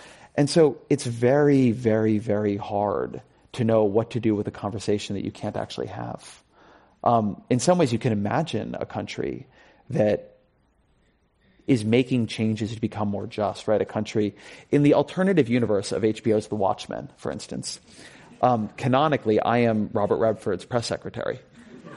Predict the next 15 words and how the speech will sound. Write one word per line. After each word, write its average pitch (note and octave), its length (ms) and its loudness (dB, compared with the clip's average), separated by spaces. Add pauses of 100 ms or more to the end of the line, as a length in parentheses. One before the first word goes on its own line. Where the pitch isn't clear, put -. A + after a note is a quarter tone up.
(200)
Uh, A#2 260 4 (440)
this C#3 140 4
is C#3 60 4
actually D#3 320 4
true A#2+ 340 4
if G#2 160 -2
you A#2+ 80 4
look B2+ 200 4
at B2+ 100 2
the, A2+ 300 4
um, G#2+ 480 0
uh, G#2 320 4 (120)
addenda A#2 360 4
material A2 500 2
online. G#2+ 400 0